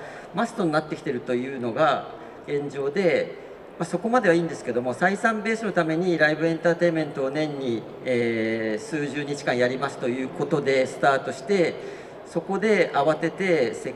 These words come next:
計の途中で聞いてきてくれるっていうのが、まあ、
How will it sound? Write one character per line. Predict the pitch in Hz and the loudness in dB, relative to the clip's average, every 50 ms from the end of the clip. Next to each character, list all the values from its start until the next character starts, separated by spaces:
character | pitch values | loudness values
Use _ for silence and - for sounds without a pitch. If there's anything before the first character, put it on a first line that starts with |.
| - - - | -10 -6 -4
計 | 156 147 | -4 -4
の | - | -4
途 | 147 156 - | -4 -6 -6
中 | - - 160 151 156 | -8 -6 -6 -6 -2
で | 156 202 208 175 151 127 117 - - - - - - - - | 2 2 4 4 4 2 0 -4 -8 -12 -12 -12 -14 -14 -10
聞 | - 151 | -8 -8
い | 147 | -6
て | 143 - 156 | -4 -6 -6
き | - - | -6 -4
て | - 160 | -6 -4
く | - 160 | -2 0
れ | 139 139 | 0 0
る | 143 | 0
っ | 143 | 0
て | - | 0
い | 185 | 0
う | |
の | 208 | 2
が、 | 202 165 139 | 2 2 2
ま | 120 131 131 117 | 2 0 0 -2
あ、 | 107 | -2